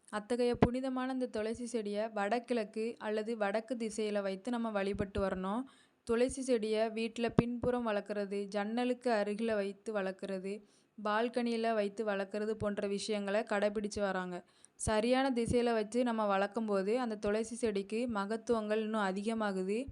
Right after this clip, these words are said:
துளசி செடிகள்ல ஸ்ரீ துளசி, ராமர் துளசி, கருந்துளசி அப்படின்னு நிறைய பேர்கள்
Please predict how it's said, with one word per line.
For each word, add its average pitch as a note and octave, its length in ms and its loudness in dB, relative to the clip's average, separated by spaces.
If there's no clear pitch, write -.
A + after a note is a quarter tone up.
துளசி C4+ 420 4
செடிகள்ல G#3+ 540 4
ஸ்ரீ C4 240 2
துளசி, A#3 420 2
ராமர் A#3 520 2
துளசி, A3 360 0
கருந்துளசி A3 720 2
அப்படின்னு A3 400 0
நிறைய A#3 320 2
பேர்கள் A#3+ 460 4